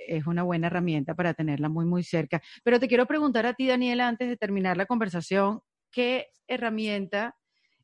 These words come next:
eh, desde tu perspectiva como psicóloga y como, bueno,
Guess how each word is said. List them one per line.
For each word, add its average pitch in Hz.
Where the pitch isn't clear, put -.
eh, 190
desde 185
tu 226
perspectiva 208
como 175
psicóloga 175
y 151
como, 147
bueno, 143